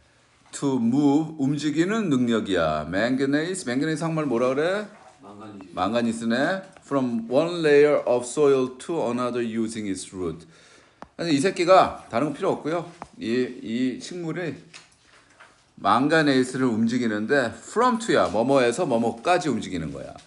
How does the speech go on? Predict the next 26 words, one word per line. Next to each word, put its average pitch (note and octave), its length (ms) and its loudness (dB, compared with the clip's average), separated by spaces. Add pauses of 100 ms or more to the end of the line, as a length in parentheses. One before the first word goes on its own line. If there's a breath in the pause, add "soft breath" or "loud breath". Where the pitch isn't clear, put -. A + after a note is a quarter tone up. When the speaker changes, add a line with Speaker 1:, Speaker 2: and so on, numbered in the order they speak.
(260 loud breath)
Speaker 1:
One B2+ 300 2
layer B2+ 500 2 (120)
of - 200 -4
soil, C#3+ 260 0
흙의 G3+ 340 -2
한 G#3 260 -8
층에서 G3+ 880 -4 (320 loud breath)
another, C#3+ 640 4 (220)
다른 E3 360 -2
층으로 G3+ 480 0
움직이는데 D#3 640 0
using에다 D#3 440 -2
밑줄 C3 240 -4
치고 D2 600 -10
사용하면서, B2 880 -2
주어 C3 160 -4
동사 B2+ 240 -4
다 A2 120 -6
나왔으니까 F#2+ 760 -6 (460 soft breath)
뭐뭐 G2 200 -6
하면서 B2 440 -8
이렇게 G2 160 -12
현재 C3 200 -8
분사 G2 240 -12
나와야 C#2+ 440 -10
돼. - 120 -20